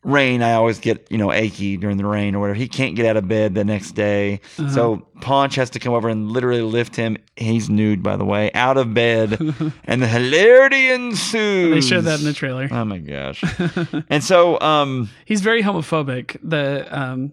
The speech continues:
Speaker 2: the
Speaker 1: Yes.
Speaker 2: Ponch character.
Speaker 1: Yes, he is. Well, they act that way, at least.
Speaker 2: Yeah.
Speaker 1: They say, keep, keep saying that.
Speaker 2: <laughs>
Speaker 1: Um,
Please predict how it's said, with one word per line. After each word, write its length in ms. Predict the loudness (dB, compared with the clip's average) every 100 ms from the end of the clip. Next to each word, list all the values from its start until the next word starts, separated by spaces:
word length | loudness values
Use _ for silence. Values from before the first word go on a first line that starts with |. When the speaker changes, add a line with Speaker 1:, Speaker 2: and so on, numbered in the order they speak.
| -10
Speaker 2:
the 120 | -6
Speaker 1:
Yes. 100 | -4
Speaker 2:
Ponch 220 | -4 -6
character. 340 | -8 -10 -8 -6
Speaker 1:
Yes, 280 | -4 -4 -8
he 180 | -10 -10
is. 320 | -10 -14 -18 _ _
Well, 80 | -4
they 140 | -2
act 220 | -2 -4 -8
that 140 | -10
way, 160 | -8 -8
at 80 | -8
least. 440 | -10 -10 -12 -18 _ -8
Speaker 2:
Yeah. 280 | -6 -6 -14 _ _
Speaker 1:
They 100 | -8
say, 300 | -2 -2 -2
keep, 200 | -4 -6
keep 460 | -8 -6 -4 -4 -6
saying 380 | -6 -4 -4
that. 260 | -4 -6 -6 -6 -4 -4 -4 -6 -6 -10 -14
Speaker 2:
<laughs> 120 | -6
Speaker 1:
Um, 480 | -2 0 -2 -4